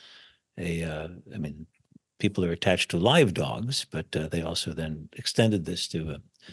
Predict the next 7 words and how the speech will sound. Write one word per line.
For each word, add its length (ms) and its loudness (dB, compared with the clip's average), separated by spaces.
uh, 160 -4
to, 160 0
to 240 0
machines. 680 2
Clearly, 720 8
uh, 320 -4
uh, 560 -4